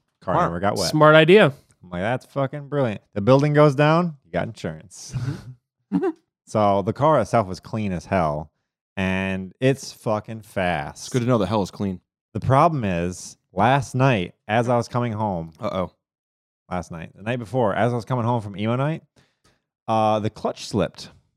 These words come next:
Speaker 3: Mm.
Speaker 1: which means, so you have your motor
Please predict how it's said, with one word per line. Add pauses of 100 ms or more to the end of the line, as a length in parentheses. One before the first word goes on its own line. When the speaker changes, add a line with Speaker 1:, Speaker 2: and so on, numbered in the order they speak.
(140)
Speaker 3:
Mm.
Speaker 1:
which
means, (640)
so
you
have
your
motor